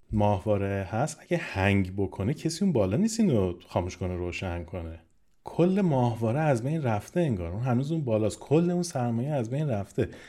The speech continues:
برای همین ما شوخی نداریم. اون نرم افزاری که رفت توی ماهوارهه، یا مثلاً فرض کنین سفینه می‌فرستیم فضا. اینا چیزایی هن که باید صد درصد مطمئن باشن و برای صد درصد مطمئن ما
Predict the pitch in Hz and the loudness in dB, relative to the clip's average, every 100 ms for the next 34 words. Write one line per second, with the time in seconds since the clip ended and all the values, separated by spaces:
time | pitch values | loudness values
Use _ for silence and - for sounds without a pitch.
0 | - 123 151 190 202 - - 135 127 - | -2 2 4 4 2 -4 0 2 2 4
1 | 190 208 220 143 95 85 85 117 156 160 | 4 6 6 6 4 2 0 2 2 0
2 | - - - - 117 120 117 113 117 110 | -14 -20 -4 4 6 8 8 6 4 4
3 | 151 170 127 101 110 110 - - 110 107 | 4 4 2 0 2 2 0 0 2 4
4 | 107 104 95 104 104 113 180 113 101 101 | 4 0 0 0 0 2 4 2 -2 -2
5 | 104 117 123 127 127 135 131 127 127 - | -2 0 0 0 0 0 2 2 0 -10
6 | - - - - 117 107 113 123 165 156 | -20 -20 -18 -2 2 4 4 4 2 0
7 | 101 87 92 90 90 80 82 80 - _ | -4 -4 -6 -6 -6 -6 -8 -14 -18 _
8 | - - - - - - - 135 135 180 | -20 -20 -20 -20 -20 -20 -2 4 6 4
9 | - 139 180 185 - 143 151 - 170 170 | 0 2 2 2 0 -2 -2 0 0 2
10 | 143 139 160 147 113 - 110 123 107 90 | -2 0 0 0 0 0 -2 0 -2 -2
11 | 92 95 101 143 143 123 113 110 113 107 | -4 -2 0 0 -2 0 0 2 0 0
12 | - 104 104 107 107 110 - 107 104 110 | 0 -2 0 0 0 -2 -4 -2 -2 0
13 | 117 147 151 160 165 | 0 0 0 -2 -2